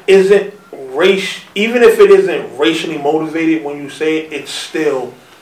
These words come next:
a white person saying "nigga." Like,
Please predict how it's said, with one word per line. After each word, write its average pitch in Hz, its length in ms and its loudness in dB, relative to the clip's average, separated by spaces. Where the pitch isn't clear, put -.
a 123 80 -2
white 113 300 -6
person 131 400 -14
saying 113 480 -16
"nigga." 175 260 -8
Like, 123 220 -6